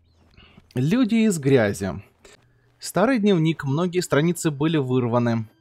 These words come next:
День выселения. Как я вообще могу тягаться со стоимостью бесплатной рабочей силы?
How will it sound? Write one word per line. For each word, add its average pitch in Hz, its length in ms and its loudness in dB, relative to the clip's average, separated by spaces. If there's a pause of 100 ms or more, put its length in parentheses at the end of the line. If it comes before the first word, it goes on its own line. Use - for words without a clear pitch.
День 196 280 -2
выселения. 127 800 2 (420)
Как 240 200 -4
я 262 60 2
вообще 240 260 0
могу 208 220 4
тягаться 202 440 2
со 170 160 -2
стоимостью 175 540 2
бесплатной 160 560 0
рабочей 151 460 0
силы? 104 600 -2